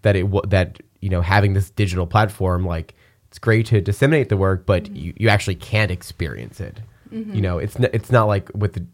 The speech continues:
Speaker 1: you know, I don't say normal work, but it, with other works which are flatter, where you're like, "I get the gist of it," but, um, it almost seems like there's a more of a, uh, a rebellious act, or, um,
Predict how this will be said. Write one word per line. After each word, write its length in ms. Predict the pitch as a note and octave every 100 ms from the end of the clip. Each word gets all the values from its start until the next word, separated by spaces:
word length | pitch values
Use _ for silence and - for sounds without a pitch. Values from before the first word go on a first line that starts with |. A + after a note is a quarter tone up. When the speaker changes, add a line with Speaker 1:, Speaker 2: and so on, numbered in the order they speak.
| _
Speaker 1:
you 220 | A1+ G#2 G2
know, 140 | F2+
I 20 | A#2
don't 100 | G#2+
say 100 | G2
normal 320 | B2+ B2 F#2
work, 180 | F#2 G2
but 100 | E2+
it, 60 |
with 100 | G#2 -
other 180 | B2 A2
works 300 | G2+ G2 -
which 220 | G2+ -
are 140 | F#2+
flatter, 720 | E2+ - A2 A2 F#2+ C2 E2+ - _ - -
where 100 | A2+
you're 80 | A2+
like, 180 | A2 -
"I 80 | G#3
get 240 | E3+ D#3
the 80 | B2+
gist 300 | G#2+ G2+ -
of 80 | F2
it," 180 | E2+ -
but, 300 | F2+ F2 - _ _ _ _ _ G#2
um, 220 | F#2+ F2+
it 80 | B2
almost 260 | B2 A2+
seems 160 | A#2+ G#2+
like 100 | G#2
there's 180 | G2+ F#2+
a 80 | G2
more 180 | G2 G#2
of 80 | F#2+
a, 920 | F#2 F2 - - - _ _ _ G2+
uh, 280 | F#2+ F2+ - _ _ _ -
a 60 | G2+
rebellious 720 | F#2+ F2+ A2 A2 A2+ A2 - _
act, 380 | A2+ G#2 G#2 -
or, 500 | G2+ G2+ G2 F#2+ -
um, 440 | G2 F#2 F2+ F2